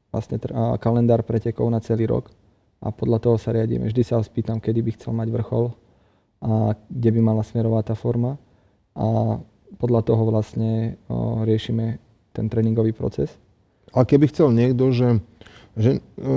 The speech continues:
Speaker 2: nechce až tak veľmi, že chodiť z preteku na preteky,
Speaker 1: Mhm.
Speaker 2: ale tak, že ako
Speaker 1: Aby bol v
Speaker 2: Páči sa
Speaker 1: kondícii.
Speaker 2: mu, tak, byť v takej všeobecnej kondícii
Speaker 1: Mhm.
Speaker 2: a kedykoľvek mu zavolá kamarát: „Počuj, o tri týždne ideme tam,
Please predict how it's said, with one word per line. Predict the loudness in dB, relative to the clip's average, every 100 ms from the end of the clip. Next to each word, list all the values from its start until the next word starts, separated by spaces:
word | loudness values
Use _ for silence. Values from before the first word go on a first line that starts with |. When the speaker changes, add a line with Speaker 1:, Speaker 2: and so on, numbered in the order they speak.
| 4
Speaker 2:
nechce | 6 4 2
až | 0
tak | 2 4
veľmi, | 6 6
že | 4 2
chodiť | 2 2 0
z | -4 2
preteku | 2 4 0 0
na | -2 0
preteky, | -2 0 2 4 4
Speaker 1:
Mhm. | 2 -10 -20 -16
Speaker 2:
ale | 2 6 8
tak, | 6 4
že | 4
ako | 2 4 4 4 -4 _
Speaker 1:
Aby | 0 2
bol | 4 2
v |
Speaker 2:
Páči | 6 6 8 8
sa | 6
Speaker 1:
kondícii. | 4 2
Speaker 2:
mu, | 0
tak, | 0 0 2
byť | 4 4
v | 4
takej | 4 4
všeobecnej | 6 6 8 6 4
kondícii | 6 8 6 8 8 8 6
Speaker 1:
Mhm. | 2
Speaker 2:
a | 2 4
kedykoľvek | 8 8 8 8 8
mu | 8 8
zavolá | 8 8 8
kamarát: | 6 4 4
„Počuj, | 4 2 2 2
o |
tri | 2
týždne | 0 2 4
ideme | 4 4
tam, | 4 4 2